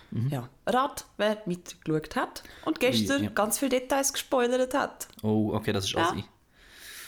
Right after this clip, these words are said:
Speaker 2: Mega
Speaker 1: Ah.
Speaker 2: uncool. Ich fühle mich
Speaker 1: Mhm.
Speaker 2: richtig betrogen. Und nachher finde ich so, jetzt musst du aber aufhören zu schauen,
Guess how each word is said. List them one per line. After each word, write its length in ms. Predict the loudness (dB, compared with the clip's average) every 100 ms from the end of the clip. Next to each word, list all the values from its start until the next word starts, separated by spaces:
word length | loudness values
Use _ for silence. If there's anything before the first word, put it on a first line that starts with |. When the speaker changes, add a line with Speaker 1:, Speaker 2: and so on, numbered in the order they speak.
| 0
Speaker 2:
Mega 300 | 4 4 4
Speaker 1:
Ah. 40 | 4
Speaker 2:
uncool. 580 | 2 2 4 4 2 -4 -16
Ich 60 | -2
fühle 160 | 2 4
mich 80 |
Speaker 1:
Mhm. 60 | 4
Speaker 2:
richtig 320 | 0 -4 -2
betrogen. 580 | 0 2 2 4 2 0 -8 -20 _ -20 _ _ -20 _ _ _ -4
Und 80 | 2
nachher 360 | 4 4 2 0 -8 -20 _ _ -4
finde 200 | 2 4
ich 40 | 4
so, 80 |
jetzt 120 | 2 2
musst 80 | 2
du 40 |
aber 100 | 2
aufhören 280 | 2 2 4
zu 60 | 4
schauen, 180 | 4